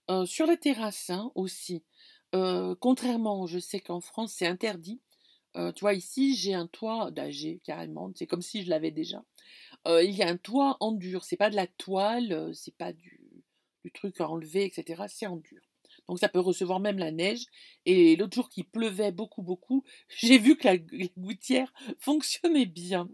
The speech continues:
ça allait. Euh, au niveau de, de l'électricité, il y a un compteur carrément à l'intérieur, avec disjoncteur d'ailleurs, il y a tout le nécessaire, les fusibles et tout.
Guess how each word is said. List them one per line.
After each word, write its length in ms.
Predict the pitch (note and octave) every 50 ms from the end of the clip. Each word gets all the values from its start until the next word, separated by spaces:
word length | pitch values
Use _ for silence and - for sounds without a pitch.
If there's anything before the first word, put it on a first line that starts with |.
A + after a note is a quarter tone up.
| - -
ça 180 | - - F#3
allait. 320 | - A3 G3 F3+ E3+ F3 - _ _ - - - - - - - - - - - - _ _ - A3+
Euh, 300 | A#3+ B3+ B3+ B3+ B3+ -
au 140 | - B3 C4+
niveau 500 | C#4+ E4 E4+ E4 C4 B3+ - E4+ F4 F4
de, 680 | C#4 G3+ A3+ A#3 A3+ A3 A3 G#3+ G#3 G#3 G#3 G#3 G3+ G3+
de 140 | E3+ G#3
l'électricité, 1040 | A#3 D4 D#4+ E4 E4 - - - D#4 - - - C4 - - - A3 B3 D4+ F4 _ _ _ _ _ _ _ _ _ _ -
il 80 | - G3
y 60 | A#3+
a 80 | A3+ A3
un 100 | G#3+ G3+
compteur 560 | - - D#4+ D#4+ D4 - D#4 D#4+ D#4 - -
carrément 520 | - D4+ C#4 B3 C#4 C4 C4 C#4 C#4 D4+ -
à 120 | G#3+ A3+
l'intérieur, 680 | A3 A3 A3 G3+ - A3+ G#3 F3+ D#3+ E3 D#3+ D#3 - _ _ _ _ _
avec 300 | - F#3 F#3 B3 G#3 F3
disjoncteur 600 | - A#3 A3+ - G#3 G3 F3+ - - D#3 D3+ D#3+
d'ailleurs, 340 | D#3+ E3+ F3 D#3+ - - -
il 60 | -
y 40 | D3+
a 40 | D3 - -
tout 200 | - - - F#3
le 60 | F3+
nécessaire, 580 | F3+ F3 F3 - - E3+ - - D3+ C#3+ - _ _ _ _ _ _ - _
les 100 | - F3
fusibles 480 | E3+ - - F3+ E3 E3+ F#3 F#3 F#3 -
et 100 | D#3+ - _
tout. 160 | - -